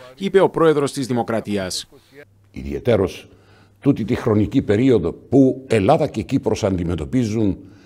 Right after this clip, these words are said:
Speaker 2: σημαντικές εθνικές προκλήσεις, το χρέος αυτό επιβάλλει πρωτίστως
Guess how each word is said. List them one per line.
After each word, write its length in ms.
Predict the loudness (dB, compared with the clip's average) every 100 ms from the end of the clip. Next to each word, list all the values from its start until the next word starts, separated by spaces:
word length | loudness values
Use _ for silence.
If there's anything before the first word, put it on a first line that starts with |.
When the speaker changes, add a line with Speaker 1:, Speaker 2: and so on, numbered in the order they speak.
| _ _
Speaker 2:
σημαντικές 1040 | -8 -2 2 2 2 0 -2 2 2 4
εθνικές 500 | -4 -6 -8 -6 -6
προκλήσεις, 840 | -6 -10 -4 -2 -2 -4 -8 -14 -18 _ _ _ _ _ _ _ -20 -20 -20
το 120 | -18 -16
χρέος 480 | -2 2 4 4
αυτό 460 | -2 -2 2 2 2 -10 -20 _ _ _
επιβάλλει 600 | -2 0 2 4 4 0
πρωτίστως 1000 | 0 0 0 -2 -4 -4 -8 -10 -12